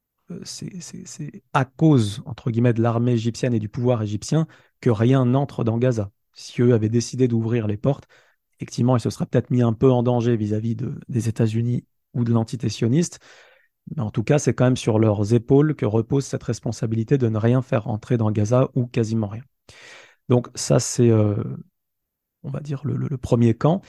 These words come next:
Et puis ensuite, quand on commence à regarder sur le nord et un petit peu le nord-est, eh ben, on a le Liban et la Syrie. Et alors là, ça se corse, parce que au Liban, la frontière, euh,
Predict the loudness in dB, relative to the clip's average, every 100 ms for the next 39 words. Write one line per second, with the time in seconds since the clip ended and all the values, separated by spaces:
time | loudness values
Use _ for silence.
0 | -20 -20 _ -6 2 2 2 2 0 0
1 | -2 -4 -2 0 2 2 0 0 2 4
2 | 2 0 0 4 4 6 4 4 2 -4
3 | -6 -8 -2 0 2 2 2 2 0 -8
4 | _ -20 -20 _ _ -2 0 2 2 4
5 | 4 2 2 0 0 -2 -2 -2 -4 -4
6 | -4 -8 -4 2 2 4 2 0 -6 0
7 | 0 0 -12 -20 _ _ _ _ _ -10
8 | -10 0 2 4 6 6 4 4 2 0
9 | -4 -6 -2 -2 0 2 2 2 0 -2